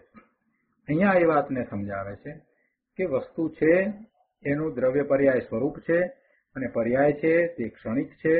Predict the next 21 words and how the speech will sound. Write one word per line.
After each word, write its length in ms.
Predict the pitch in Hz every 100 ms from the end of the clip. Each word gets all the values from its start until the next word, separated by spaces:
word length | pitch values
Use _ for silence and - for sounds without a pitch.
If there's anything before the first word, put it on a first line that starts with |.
| 170 -
ક્ષણે 300 | - 139 127
ક્ષણે 300 | - 135 127
બદલતી 480 | 113 120 127 131 120
હોવાથી 420 | 120 120 - 117
તે 80 | 113
ક્ષણિક 380 | - - 123 139
છે, 180 | _ 170 180 - _ _ _ _ _ _ -
અને 140 | 175 175
દ્રવ્ય 420 | 131 127 135 175 190
તો 180 | 180 196 196 - _ _ _ -
ઉત્પાદ 520 | 139 - - 160 175 156
વ્યય 320 | 139 147 165
રહિત 380 | 131 123 160 - - - _ _ _ _ _ _ -
ત્રણેય 380 | 117 131 180 185
કાળે 280 | 165 151 160
શાશ્વત 540 | 147 131 127 - 147 143
રહેવાવાળો 640 | 110 107 131 139 131 131 127
નિત્ય 420 | 110 147 - 120
છે. 220 | 107 - 92 - _ _ _ _ _ _ _ _ _ _ _ _ _ _ _ _ _
આવું 400 | 135 147 196 160 139 - _ _ _ 107
દ્રવ્ય 420 | 127 143 160